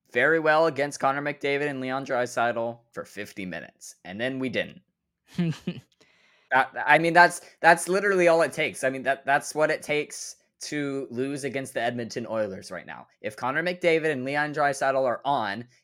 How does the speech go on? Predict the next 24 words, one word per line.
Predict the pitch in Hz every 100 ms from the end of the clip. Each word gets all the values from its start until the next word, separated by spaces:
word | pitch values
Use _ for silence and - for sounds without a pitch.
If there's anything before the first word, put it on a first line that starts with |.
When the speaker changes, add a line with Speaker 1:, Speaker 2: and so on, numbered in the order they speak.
| -
Speaker 1:
and | 131
you're | 127 123
not | 123 127
paying | 151 151
attention | 139 156 135 135 131 123 _ _ _ _ _ _ _ _ -
and | 127 131
being | 143 139 131 117
as | 113 104
careful | - 180 180 160 143
as | 135
you | 127
possibly | 110 147 185 190 175 170
can | 170 143
be, | 160 135 117 110 _ -
every | 143 165 170
single | - 175 160
time | - 151 147 139
they | 123
are | 110 101
on | 113 143
the | 131
ice, | 139 202 - - -
they | 107 104
are | 92